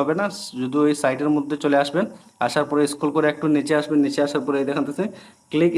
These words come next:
start to mining, আপনি just এই জায়গার মধ্যে একটা ক্লিক করে দিবেন। So এই জায়গার মধ্যে আপনি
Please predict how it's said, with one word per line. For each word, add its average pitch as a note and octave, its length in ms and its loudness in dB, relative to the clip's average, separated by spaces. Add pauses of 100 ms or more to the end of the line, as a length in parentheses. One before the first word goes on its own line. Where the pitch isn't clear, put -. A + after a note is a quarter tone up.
start D#3 280 0
to F3 40 4 (120)
mining, C3+ 360 2
আপনি D3 140 -2 (100)
just D#3+ 200 0 (100)
এই D3 80 4
জায়গার C#3 240 0
মধ্যে B2+ 220 -2
একটা C#3 140 -4 (100)
ক্লিক C#3+ 240 -4
করে A#2+ 180 2
দিবেন। A2 200 -4 (640)
So - 40 -4 (140)
এই D3 80 6
জায়গার D#3+ 200 4
মধ্যে D#3 220 4
আপনি D3+ 100 -2